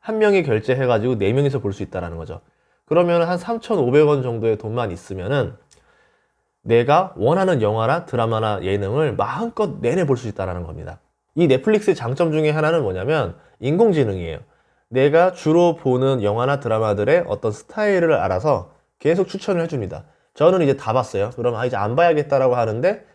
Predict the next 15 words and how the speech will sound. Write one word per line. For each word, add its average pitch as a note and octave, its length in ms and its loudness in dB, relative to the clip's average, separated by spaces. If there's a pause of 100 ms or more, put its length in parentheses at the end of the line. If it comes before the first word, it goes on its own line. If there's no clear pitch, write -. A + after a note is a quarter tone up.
(220)
마침 C3+ 300 -2
또 D#3 140 2
무언가를 C#3 760 2
최적화된 B3 520 0
걸 C3+ 80 2
추천을 D#3 360 -4
해줘요. F#2+ 320 -2 (240)
안 F#2+ 180 -4
볼 E3 120 4
수가 G3+ 220 2
없잖아요. E2+ 500 -4
그러면은 A#2+ 520 -2 (400)
또 C4 140 0
보게 A2+ 240 2
되고, G#2 380 -2